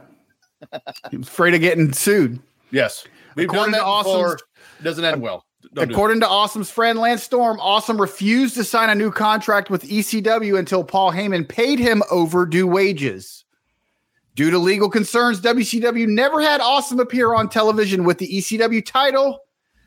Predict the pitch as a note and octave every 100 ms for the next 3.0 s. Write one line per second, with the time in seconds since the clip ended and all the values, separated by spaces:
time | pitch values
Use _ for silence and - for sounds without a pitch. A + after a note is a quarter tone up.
0 | _ - F3 F#3 G3 G3 F#3 G3+ G3+ G#3
1 | G3 G3 F3+ E3+ D#3+ F3+ F3+ E3 D3+ A#3
2 | C#4 - G3+ F3+ - C4+ C4 - D#3 F#3+